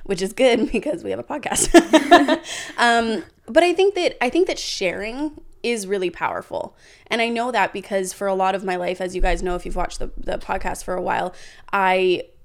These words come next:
didn't share at all. And, like, people, even, like, Sam, really didn't know who I was. Like, they, they hung out with me all the time and stuff like that, but I didn't give any part of myself or, like, my life to those people. And it was a really lonely existence, and it created a lot of,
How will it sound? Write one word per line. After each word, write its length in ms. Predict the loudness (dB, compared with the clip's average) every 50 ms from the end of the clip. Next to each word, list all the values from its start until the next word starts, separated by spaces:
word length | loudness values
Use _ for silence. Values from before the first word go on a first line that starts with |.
| -16 -14 -6
didn't 320 | -2 -2 0 0 -2 -4 -4
share 320 | -4 -2 0 0 0 0
at 80 | 0 0
all. 420 | 0 -2 -2 -4 -8 -12 -12 _ -12 -6
And, 160 | -4 -2 0 0
like, 160 | -2 -4 -4
people, 340 | -6 -8 -6 -4 -2 -2 -2
even, 180 | -2 -2 -2
like, 160 | -2 -2 -4
Sam, 340 | -4 -4 -2 -2 -2 -2 -2
really 220 | 0 0 0 0 -2
didn't 280 | -2 -2 -2 -4 -4
know 300 | -4 -2 -2 0 -2 -2
who 180 | -2 -2 -2 0
I 140 | 0 0 -2
was. 520 | -2 0 0 0 0 0 -2 -4 -4 -4
Like, 200 | -4 -4 -4 -2
they, 220 | -2 -2 -2 -2 -6 -10
they 200 | -6 -4 -4 -2
hung 180 | -2 -4 -4 -2
out 120 | -2 -2
with 120 | -2 -4
me 80 | -4 -4
all 100 | -2 -2
the 100 | -2 -4
time 200 | -6 -6 -8 -8
and 80 | -8 -8
stuff 160 | -8 -6 -6
like 140 | -6 -4 -2
that, 160 | -2 -2 -2
but 80 | -2
I 80 | -4 -2
didn't 320 | -2 -2 -4 -4 -4 -8 -10 -14 -20 -20 -20 -20 _ -14 -6
give 340 | 0 4 6 6 6 4 2 -2
any 280 | -2 -2 0 0 0 -2
part 260 | -2 -2 -2 -2 -2
of 140 | -2 -2 -4
myself 440 | -4 -6 -4 -2 -2 -2 -2 -2 -2
or, 80 | -2
like, 200 | -2 -2 -2 -4
my 140 | -6 -6 -4
life 460 | -2 0 0 0 0 -2 -4 -8 -10 -6
to 140 | -4 -2
those 220 | -2 -2 -2 -4 -6
people. 400 | -10 -12 -10 -6 -4 -2 -2 -2 0
And 340 | -2 -2 -2 -2 -2 -4 -4 -6 -16 -20 -10 -4
it 80 | 0 2
was 120 | 2 2
a 80 | 2 2
really 180 | 2 2 2 2
lonely 360 | 0 0 -2 -2 -2 -4 -6
existence, 680 | -6 -6 -4 -4 -4 -4 -4 -4 -4 -4 -4 -6 -8 -8 -6
and 140 | -4 -4
it 100 | -4 -4
created 380 | -6 -6 -4 -4 -2 -2 -2 -2
a 80 | -2 0
lot 260 | 0 0 0 0 0
of, 320 | -2 -2 -4 -6 -8 -12